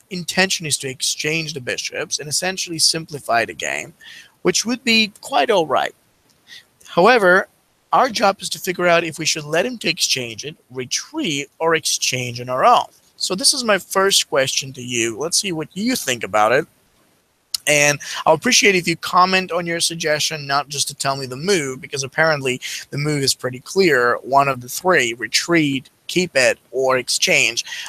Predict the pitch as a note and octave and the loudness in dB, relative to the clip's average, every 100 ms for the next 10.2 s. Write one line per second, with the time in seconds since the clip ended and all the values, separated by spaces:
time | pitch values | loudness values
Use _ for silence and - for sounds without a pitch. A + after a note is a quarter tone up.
0 | - D#3 F#3 D4 C#4 - F#3+ F3+ E3 D3+ | -4 -2 0 -2 -6 -4 0 0 0 -2
1 | C#3 C#3 - B2+ B2+ - B1+ - A#2+ C#3 | -2 -2 -4 -6 -2 -4 -6 -14 -4 0
2 | D#3+ C#3+ - D3 D3 C#3 A#2+ C#3 C3 D3+ | 0 0 -2 0 0 0 -4 -8 -6 -2
3 | G3+ C3+ A2 G2+ A2 - A#2+ A#2+ - - | -2 -2 -4 -4 -4 -6 -10 -18 -16 -8
4 | - - - - - C#3+ C3 C#3+ C3+ A#2+ | -6 -6 -4 2 6 6 4 2 0 -4
5 | B2+ - - - _ _ _ _ _ - | -8 -10 -12 -20 _ _ _ _ _ -6
6 | - - - - E3 E3 E3+ - _ _ | -2 -2 -4 -2 2 2 0 -8 _ _
7 | - G#3+ B3 A3+ F#3+ F3+ D#3 C#3 C3+ A#2+ | -2 2 4 2 2 2 2 4 2 2
8 | A#2+ A#2+ - C3 B2 A#2+ A#2+ - B2 A#2+ | 0 0 -2 -6 -8 -6 -6 -8 -14 -6
9 | - - - - - - - - F#3+ G3 | -4 -2 -4 -6 -12 -20 -20 0 0 2
10 | G3+ | 2